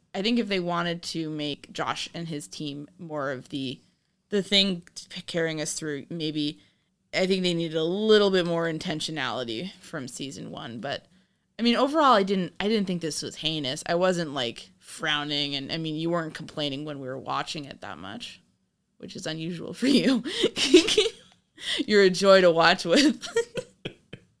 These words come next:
<laughs> I think you made a few comments of, like, they didn't really seem to know what to do with Caroline Keene's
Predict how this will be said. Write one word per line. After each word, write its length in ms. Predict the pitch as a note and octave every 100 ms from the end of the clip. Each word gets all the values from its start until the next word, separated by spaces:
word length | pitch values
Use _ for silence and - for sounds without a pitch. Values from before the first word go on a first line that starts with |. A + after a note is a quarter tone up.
| - _ _ -
<laughs> 1040 | D5+ C#5+ C4 - - C4+ - G#3 - G#3+ _ _ _ _ _ _ _ _ _ _ _ _ _ _ _ _ _ _
I 60 | F#3
think 180 | G#3 G3+
you 140 | F#3+
made 240 | F#3+ F3+ E3+
a 60 |
few 160 | F3 E3+
comments 420 | E3+ D3+ C#3+ D#3+
of, 100 | D3+
like, 300 | B2+ D3+ -
they 200 | - F#3+
didn't 220 | F#3+ G#3
really 280 | F3+ F3 F3
seem 240 | - F#3 D#3+
to 60 |
know 180 | D#3+ D#3
what 140 | D3+ D3+
to 80 |
do 160 | D#3+ D#3+
with 140 | D#3
Caroline 460 | - D#3 D#3 D3 D3
Keene's 480 | - D3+ D3 D#3